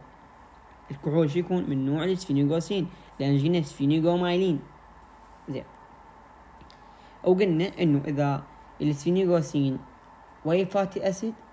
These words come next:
بلس فاتي أسيد، يعني زاد فاتي أسيد، شو ينطيني؟ ينطيني السيرامايد. Structure also found in، ممكن هذا ألقاه وين؟ ألقاه بالجلايكو ليبيد.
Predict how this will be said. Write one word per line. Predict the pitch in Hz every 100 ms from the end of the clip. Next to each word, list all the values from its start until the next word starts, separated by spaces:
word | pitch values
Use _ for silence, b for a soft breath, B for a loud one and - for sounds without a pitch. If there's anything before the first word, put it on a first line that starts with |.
| - 170
بلس | 175 190 - - -
فاتي | 160 175 190
أسيد، | 185
يعني | 139 131
زاد | 147 175 175
فاتي | 180 180 -
أسيد، | 180 226 220 B B -
شو | 180
ينطيني؟ | 175 180
ينطيني | 156 147 165 165
السيرامايد. | 156 - 196 139 135 - - - - - - - - - - - - - - B B - -
Structure | - 170 214 202 190
also | 160 156 - 175 175
found | 170 170 -
in، | 170 - -
ممكن | 185 180 156
هذا | 156
ألقاه | 147 143 147
وين؟ | 151 -
ألقاه | - 139 147 147
بالجلايكو | 139 135 127 127 180 190 196 180 180 - - - - - - - - - - - - - 147 - - 143 156 160 160 160
ليبيد. | 202 202